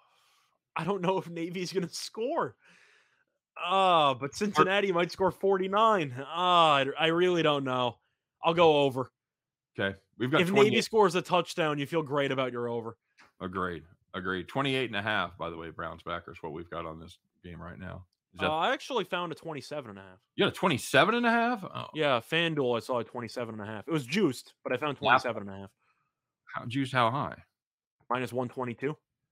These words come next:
Speaker 2: Okay. All right. Well,
Speaker 1: Which,
Speaker 2: that's
Speaker 1: which is still reasonable, but,
Speaker 2: Okay.
Speaker 1: you know, it, there is some
Speaker 2: Yeah.
Speaker 1: juice attached to it.
Speaker 2: You know, your win probability is around fifty-four and a half or something, fifty-four point seven. You gotta win, so, yeah.
Speaker 1: Yeah,
Speaker 2: All right.
Speaker 1: it's not bad.
Speaker 2: All right, so I've got Cincinnati minus twenty-seven and a half as well. So there you go, Browns backer,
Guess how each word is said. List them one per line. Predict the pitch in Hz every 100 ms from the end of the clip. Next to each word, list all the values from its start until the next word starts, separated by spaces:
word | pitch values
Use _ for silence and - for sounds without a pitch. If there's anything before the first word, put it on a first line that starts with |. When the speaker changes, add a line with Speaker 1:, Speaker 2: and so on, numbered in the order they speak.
| _ _ 226
Speaker 2:
Okay. | 233 - - _
All | -
right. | 120 - -
Well, | 50 -
Speaker 1:
Which, | 165
Speaker 2:
that's | 190
Speaker 1:
which | 220 226
is | 190
still | - 302 294 226
reasonable, | 170 151 156 180 - _ -
but, | 147 147
Speaker 2:
Okay. | 143
Speaker 1:
you |
know, | 151 151 151
it, | 151 165
there | 170
is | 185
some | 185
Speaker 2:
Yeah. | 156
Speaker 1:
juice | 131 -
attached | 117 113 -
to | 117
it. | 127 _ -
Speaker 2:
You | 190
know, | 170
your | 143
win | 123 123
probability | 120 113 98 104 98
is | 92
around | 92 90 85 85 87 80 76 - - - - -
fifty-four | 87 - 82 90 90
and | 90
a | 87
half | 98 107 -
or | -
something, | - 104 101
fifty-four | - 90 90
point | 90 85 -
seven. | 98 104 104
You | 104
gotta | 104
win, | 101 117 123
so, | -
yeah. | 127
Speaker 1:
Yeah, | -
Speaker 2:
All | 294
right. | 302 - _
Speaker 1:
it's | _
not | 156 113
bad. | 127 135 _ _ _ _ _ _ _ _ _
Speaker 2:
All | 73
right, | 64 65 -
so | 107
I've | 98
got | 95 85
Cincinnati | 90 87 76 78
minus | 71 78
twenty-seven | - 78 76 82 80
and | 76
a |
half | 78 76 78
as | 71
well. | 80 80 78 87
So | 104
there | 107 104
you |
go, | 110
Browns | 95 92 85 -
backer, | 87 87